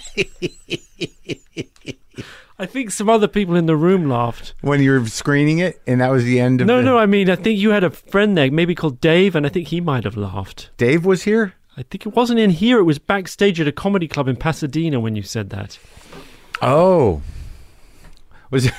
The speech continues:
Speaker 1: <laughs> that must have been who I was doing it for.
Speaker 2: Maybe.
Speaker 1: Maybe it was Dave Anthony. I think it must have
Speaker 2: It
Speaker 1: been
Speaker 2: was Dave
Speaker 1: Dave
Speaker 2: Anthony, yeah.
Speaker 1: Oh, yeah. Yeah, he's
Speaker 2: Yeah.
Speaker 1: a,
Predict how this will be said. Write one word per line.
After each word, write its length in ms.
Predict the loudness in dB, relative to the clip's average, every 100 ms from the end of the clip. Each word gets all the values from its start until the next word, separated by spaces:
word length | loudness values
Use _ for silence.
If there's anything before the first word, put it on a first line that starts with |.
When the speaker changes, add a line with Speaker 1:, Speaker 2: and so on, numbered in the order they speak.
| -12 -20
Speaker 1:
<laughs> 260 | -20 -8
that 160 | -2 0
must 240 | 0 -2
have 60 | -2
been 100 | 0
who 140 | 2
I 80 | 2
was 120 | 2
doing 280 | 0 0 0
it 100 | -4
for. 260 | -8 -12 -12 -18 -16 -6
Speaker 2:
Maybe. 340 | -6 -6 -2
Speaker 1:
Maybe 280 | 0 2 2
it 40 |
was 140 | 2 0
Dave 240 | 0 0
Anthony. 460 | 0 -2 -2 -2 -2
I 60 | 0
think 160 | 2
it 40 | 2
must 220 | 0 0
have 60 |
Speaker 2:
It 20 | 0
Speaker 1:
been 40 |
Speaker 2:
was 100 | 0
Dave 140 | 2
Speaker 1:
Dave 80 | 2
Speaker 2:
Anthony, 360 | 2 0 -4 -6
yeah. 300 | -2 2 4
Speaker 1:
Oh, 80 | 4
yeah. 340 | 4 2 2 0
Yeah, 220 | 0 2
he's 240 | 2 0 0
Speaker 2:
Yeah. 120 |
Speaker 1:
a, 40 | -2